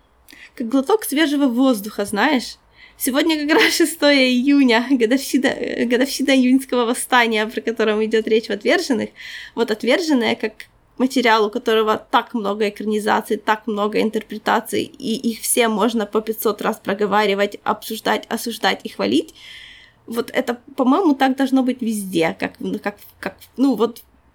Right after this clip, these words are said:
просто здоровое отношение к, как бы, к своему, эм,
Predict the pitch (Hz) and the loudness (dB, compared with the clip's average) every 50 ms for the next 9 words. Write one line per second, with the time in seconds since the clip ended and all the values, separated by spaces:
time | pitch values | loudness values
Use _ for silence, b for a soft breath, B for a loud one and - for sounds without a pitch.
0 | _ _ _ - 339 - - 339 262 233 247 262 240 262 311 339 330 302 277 - | _ _ _ -10 -8 -2 0 2 2 2 2 2 2 2 2 2 2 2 2 2
1 | - - 262 247 247 - 262 247 294 302 285 254 247 - - - - - 220 220 | 0 0 -2 -4 -2 0 2 2 4 4 4 2 2 -2 -8 -14 -12 -12 -10 -10
2 | 226 - _ - - - - 226 233 226 226 226 254 262 262 233 214 202 - - | -12 -16 _ -16 -14 -8 -4 -2 -2 -2 0 2 2 2 2 0 -2 -4 -8 -10
3 | - - _ _ - - - 202 196 196 196 202 - - 233 233 233 | -12 -16 _ _ -12 -8 -4 -2 -2 -2 -2 -4 -6 -6 -8 -12 -14